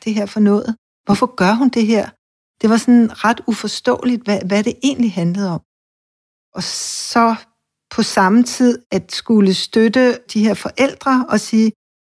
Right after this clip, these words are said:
"Vi har set det før. Ja, det har vi også noget lignende." Men ligesom at holde modet oppe i den der måned, som var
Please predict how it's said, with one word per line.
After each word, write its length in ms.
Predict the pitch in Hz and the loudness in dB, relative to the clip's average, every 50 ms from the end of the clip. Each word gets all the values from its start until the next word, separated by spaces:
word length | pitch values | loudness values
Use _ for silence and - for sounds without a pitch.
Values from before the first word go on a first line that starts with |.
| _ _ _ | _ _ _
"Vi 40 | 151 | -8
har 220 | 139 131 - - | -6 -4 -4 -4
set 280 | 202 - - 247 233 - | -4 -4 -4 -4 -4 -4
det 100 | 247 220 | -8 -6
før. 180 | - 214 202 | -2 0 0
Ja, 300 | - 190 170 180 190 220 226 - | 0 0 0 2 2 0 0 -2
det 80 | 208 | -4
har 240 | 196 - 220 233 262 | -2 0 0 0 2
vi 80 | 254 247 | 2 2
også 260 | - 180 202 202 - | 2 0 -2 -2 -2
noget 160 | 233 226 226 | 0 2 2
lignende." 440 | 214 208 233 269 302 330 320 294 196 - _ _ _ _ _ _ _ _ _ _ - | 4 6 6 6 4 4 2 2 0 0 _ _ _ _ _ _ _ _ _ _ 2
Men 300 | 214 214 202 202 196 - - _ _ _ - | 4 4 4 4 2 0 -8 _ _ _ 0
ligesom 340 | 208 208 247 240 277 254 220 | 2 2 4 4 2 0 0
at 80 | - | -2
holde 220 | 208 196 233 214 208 | 0 2 4 4 6
modet 300 | 214 226 247 240 240 233 | 6 4 4 2 0 -2
oppe 360 | - - 196 196 208 196 233 - - | 0 0 2 2 2 0 -4 -8 -8
i 40 | |
den 220 | 202 - 220 208 214 | -4 -2 -2 -2 0
der 160 | - 214 208 | 0 2 4
måned, 420 | 202 202 196 185 175 175 196 214 | 6 6 6 6 6 4 4 2
som 240 | 214 - - 202 185 | 2 0 0 0 2
var 300 | 180 196 208 202 180 - | 2 2 0 0 -4 -6